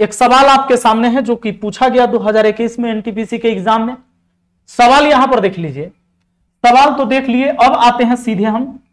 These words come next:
यहां निष्कर्ष पर, निष्कर्ष पर आएंगे और निष्कर्ष पर देखेंगे। देखिए, इसमें देख लीजिए कि एक ही कथन दिया हुआ है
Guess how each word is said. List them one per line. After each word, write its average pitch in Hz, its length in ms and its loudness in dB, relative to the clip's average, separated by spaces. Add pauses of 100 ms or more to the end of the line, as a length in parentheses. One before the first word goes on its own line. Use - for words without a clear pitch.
(420)
यहां 202 280 0
निष्कर्ष 202 460 -4
पर, 127 160 -10 (260)
निष्कर्ष 226 380 -2
पर 208 140 -2
आएंगे 131 260 -4 (720)
और 202 80 0
निष्कर्ष 262 460 0
पर 277 180 0
देखेंगे। 226 380 -4
देखिए, 190 340 -6 (1600)
इसमें 233 260 -4
देख 269 160 -4
लीजिए 170 300 -2
कि - 260 -14
एक 247 200 -2
ही 254 220 -2
कथन 254 400 0
दिया 214 200 0
हुआ 156 240 -4
है 127 220 -12